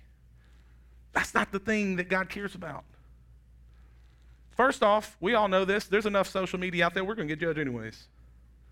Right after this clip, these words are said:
Right? Like, we know that. Whether you like it or not. And sometimes it's by Christian people, sometimes it's not. But it, regardless, you're gonna get judged.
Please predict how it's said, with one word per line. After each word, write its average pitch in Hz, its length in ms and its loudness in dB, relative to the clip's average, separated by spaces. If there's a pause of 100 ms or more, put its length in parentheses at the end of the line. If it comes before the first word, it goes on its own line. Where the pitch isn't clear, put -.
(400)
Right? 165 220 0
Like, 160 120 0
we 226 100 -2
know 104 160 -6
that. 101 240 -14 (1500)
Whether 151 200 -2
you 151 80 2
like 160 220 8
it 156 60 -2
or 147 60 -2
not. 117 200 0
And 113 100 -10
sometimes 165 340 -2
it's 143 100 -6
by 120 140 -4
Christian 196 320 -2
people, 190 300 -4
sometimes 127 400 -4
it's 147 140 -10
not. 107 280 -8
But 120 120 -4
it, 131 120 -6
regardless, 165 580 0
you're 139 60 -6
gonna 120 160 -6
get 110 120 -8
judged. 104 480 -12